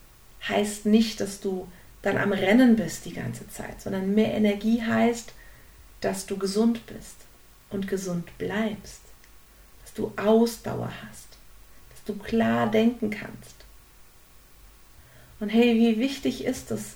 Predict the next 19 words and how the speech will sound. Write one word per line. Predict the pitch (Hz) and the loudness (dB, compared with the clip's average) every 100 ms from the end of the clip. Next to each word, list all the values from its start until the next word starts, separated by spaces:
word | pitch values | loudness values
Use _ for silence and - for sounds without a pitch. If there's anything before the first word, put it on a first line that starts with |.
| - | -20
klar | - 233 226 127 127 | -4 0 2 2 -2
zu | - | -4
denken? | 220 220 247 - - | 0 0 0 -4 -4
Überleg | 214 214 247 - | 2 2 2 -2
doch | 269 214 | -4 -4
mal, | 196 175 175 - - - - | -4 -6 -10 -14 -20 -20 -16
wo | 185 190 247 269 - 240 | -10 -4 -2 0 -2 -2
überall | 240 240 247 - 233 | 0 0 -2 0 2
im | 220 | 2
Leben | 214 226 262 240 254 - - - - - - - - | 2 0 0 -2 -2 -6 -20 -20 -20 -20 -20 -20 -6
kann | 220 226 | 4 8
dir | 226 214 | 8 6
klare | 214 - 214 214 247 233 | 0 -2 0 2 2 2
Denkweise | 214 233 277 269 214 190 190 185 | 4 4 2 0 -2 -2 -4 -4
weiterhelfen? | 208 247 254 196 127 - - - _ - - - _ - - - - | -4 -2 -4 -4 -8 -10 -18 -20 _ -20 -20 -20 _ -20 -20 -20 -6
Mal | 214 214 | -2 -2
kurz | 220 262 262 - - | 0 0 -2 -8 -14
zu | - - - | -10 -10 -6
atmen. | 208 233 - 208 - | -4 -4 -4 -8 -8